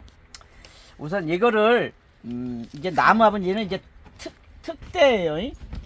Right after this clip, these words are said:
호접란, 호접란을 심었던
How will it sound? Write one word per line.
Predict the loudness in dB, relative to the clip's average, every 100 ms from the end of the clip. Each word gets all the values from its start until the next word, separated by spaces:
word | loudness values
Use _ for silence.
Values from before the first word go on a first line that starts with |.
| -16 -8
호접란, | -2 0 0 0 -2 -2 -4 -6 -12 -16 -12
호접란을 | -2 2 2 0 -2 0 -2
심었던 | -2 -4 -4 -2 0 0 0